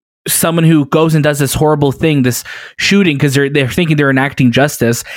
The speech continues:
and they're looked at as heroes, and the rest of the world looks at it like, "How are you praising this person?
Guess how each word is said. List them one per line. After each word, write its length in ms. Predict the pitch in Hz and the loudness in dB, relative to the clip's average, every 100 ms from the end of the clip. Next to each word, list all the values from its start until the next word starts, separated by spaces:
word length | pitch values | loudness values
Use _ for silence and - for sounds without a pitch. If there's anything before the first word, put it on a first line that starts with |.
| - - | -10 -2
and 140 | 156 | 0
they're 80 | 160 | 2
looked 200 | 156 170 | 0 -2
at 100 | 147 | 0
as 160 | 131 - | -2 -2
heroes, 500 | 165 175 139 120 117 | 2 2 2 2 2
and 120 | 127 | 2
the 60 | 127 | 2
rest 200 | 143 160 | 0 0
of 60 | |
the 60 | 139 | 0
world 180 | 131 120 | 0 0
looks 180 | 131 | -2
at 80 | 139 | -2
it 100 | 127 | -2
like, 200 | 113 120 | 0 -2
"How 220 | - 139 151 | -2 -2 0
are 60 | |
you 220 | 160 151 | 2 0
praising 440 | 127 - 143 147 131 | 0 -2 -2 2 2
this 160 | 113 | 0
person? 460 | - 110 - 101 | -2 -4 -4 -8